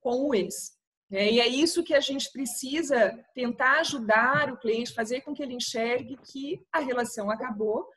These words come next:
né? Porque quando um dos dois não deseja mais manter o relacionamento, não tem como seguir adiante, né? E a partir do momento que ele conseguir aceitar isso, isso vai ser muito mais fácil pra ele.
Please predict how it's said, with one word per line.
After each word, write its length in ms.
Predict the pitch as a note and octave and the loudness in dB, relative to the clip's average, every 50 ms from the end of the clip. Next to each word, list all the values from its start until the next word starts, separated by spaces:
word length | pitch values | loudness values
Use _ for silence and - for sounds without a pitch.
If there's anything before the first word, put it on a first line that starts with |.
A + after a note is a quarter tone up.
| _ _ _ _ - | _ _ _ _ -2
né? 140 | A3+ A#3+ | -2 0
Porque 300 | B3 - B3 - - G#3 | 0 -2 -4 -2 -2 -2
quando 560 | G3+ - A#3 A3 A3 A3 G#3+ G3+ F3+ F3 - - _ _ _ - | 0 0 0 0 0 0 2 0 0 0 -2 -14 _ _ _ -2
um 200 | G#3 A#3 B3+ B3+ | 0 0 0 0
dos 180 | A3 A#3+ G#3 G3+ | 0 -2 -2 2
dois 360 | G#3+ G#3 G#3 G3+ G#3 G3+ G#3 | 2 2 2 2 0 -2 -6
não 400 | G#3+ G#3+ G#3+ G#3 G3+ G3 F#3+ - _ _ _ _ _ _ _ _ _ _ - | -4 -4 -2 -2 -4 -6 -6 -8 _ _ _ _ _ _ _ _ _ _ -4
deseja 500 | G3 G#3+ G#3 G#3 G3+ A#3 A#3+ C#4 E4 D4+ | 2 2 2 4 6 6 6 6 6 4
mais 240 | C4 B3 A#3 A#3 A#3 | 2 2 0 0 0
manter 300 | A3+ A3+ A3+ G#3+ A#3 G#3 | -4 -6 -4 0 0 0
o 40 | G#3+ | 0
relacionamento, 640 | G#3+ G#3 G#3 G#3+ G#3 A3 G#3+ G#3 G#3 G3+ G3+ G3+ G#3 G#3+ | 0 0 0 0 -2 -4 -6 -6 -6 -4 -6 -4 -4 -4
não 160 | A3+ A3+ A3+ | -4 -4 -2
tem 200 | - A#3+ A#3+ B3+ | -2 -4 -4 -4
como 200 | - B3 G#3+ A3 | -4 -4 -4 -4
seguir 260 | - - G3 G#3 G#3 | -6 -6 -4 -2 0
adiante, 600 | G3 F#3+ F#3 G#3 F#3+ F3 F3+ F#3 G#3 A#3 - - G#4 - _ _ _ _ _ _ _ _ - | 0 0 0 0 0 0 0 0 -2 -4 -6 -8 -10 -14 _ _ _ _ _ _ _ _ -4
né? 180 | G3 G#3 G#3+ A3+ | 0 2 2 2
E 140 | A#3+ A#3+ A#3+ | 4 4 4
a 100 | A#3 A#3 | 2 2
partir 340 | A#3 - - A#3 A3+ A3 C4+ | 2 2 0 2 2 0 -2
do 60 | C4+ | -6
momento 300 | D4 D4 C4+ C4+ C4+ C4+ | -4 -4 -2 -4 -4 -4
que 60 | - C#4 | -6 -8
ele 80 | A#3+ B3 | -8 -6
conseguir 440 | - B3+ A#3+ A#3 - A#3+ G#3 A#3+ | -6 -6 -6 -6 -6 -6 -4 -2
aceitar 680 | A#3 A#3 - - B3+ A#3+ A3 - C4 A#3 A#3+ C4+ C#4 - | -2 -2 -2 -4 -6 -6 -4 -2 2 4 4 4 4 2
isso, 340 | F4 B3 C4+ D#4 D#4 - C#4+ | -2 -4 -4 -4 -4 -6 -6
isso 140 | B3+ - A#3 | -8 -6 -6
vai 100 | B3 A#3+ | -6 -6
ser 140 | - C4 | -6 -6
muito 260 | A#3+ B3 C4+ F4 F4 F#4+ | -6 -4 -6 -6 -4 -4
mais 220 | E4+ D4 C#4+ - | -4 -4 -6 -6
fácil 320 | C4 A#3+ A#3 A#3 - B3 - | -4 -4 -4 -4 -4 -8 -10
pra 180 | - B3+ B3+ | -10 -8 -4
ele. 360 | B3 A3 G3+ G#3 G3 G3+ G#3 | -2 0 0 0 -2 -4 -6